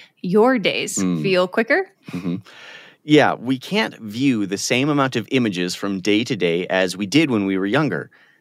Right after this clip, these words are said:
Speaker 2: And if we can't see the same amount of images, we can't retain the memories either. You can see this action with babies who move their eyes around frequently.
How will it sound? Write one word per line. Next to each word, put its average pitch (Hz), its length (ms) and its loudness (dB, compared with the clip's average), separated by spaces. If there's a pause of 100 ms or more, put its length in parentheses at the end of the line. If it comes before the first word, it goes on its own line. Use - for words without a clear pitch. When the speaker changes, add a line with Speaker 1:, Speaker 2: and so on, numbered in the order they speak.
(220)
Speaker 2:
And 127 120 0
if 131 80 -4
we 143 80 2
can't 208 260 0
see 180 280 0
the 139 100 -2
same 135 220 0
amount 110 260 0
of 107 100 0
images, 180 480 0
we 123 220 -4
can't 165 340 0
retain 143 520 0
the 107 60 2
memories 101 560 -2
either. 104 380 0 (240)
You 151 120 -2
can 151 180 4
see 214 240 2
this 170 180 0
action 117 360 0
with 104 140 -6
babies 107 420 0
who 120 320 -2
move 170 340 2
their 175 200 2
eyes 117 300 0
around 92 300 -4
frequently. 117 580 -4